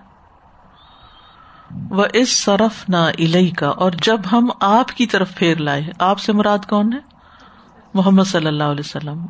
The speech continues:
اور پھیر لائے یعنی جنات کہیں جا رہے تھے تو ان کو موڑ دیا گیا آپ کی طرف۔ نَفَرًا مِّنَ الْجِنِّ، جنوں کا ایک گروہ، یعنی جنوں کا ایک گروہ تھا، وہ جب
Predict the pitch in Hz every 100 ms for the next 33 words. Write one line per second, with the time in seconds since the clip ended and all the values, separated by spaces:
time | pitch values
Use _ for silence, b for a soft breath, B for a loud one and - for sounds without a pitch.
0 | - 180 180 233 247 262 262 262 254 226
1 | 170 190 190 220 - 208 208 190 175 196
2 | 240 226 233 254 339 - B B B B
3 | _ 202 196 226 220 277 302 294 - -
4 | 196 214 240 202 214 202 214 269 185 165
5 | 170 156 143 135 - - _ b b b
6 | 190 190 302 294 302 285 240 220 196 180
7 | 165 147 135 135 _ - 180 143 220 220
8 | 233 208 175 156 151 139 - - _ _
9 | _ _ _ - 185 170 190 214 240 208
10 | 185 175 185 214 220 220 240 320 - -
11 | _ _ 185 208 190 196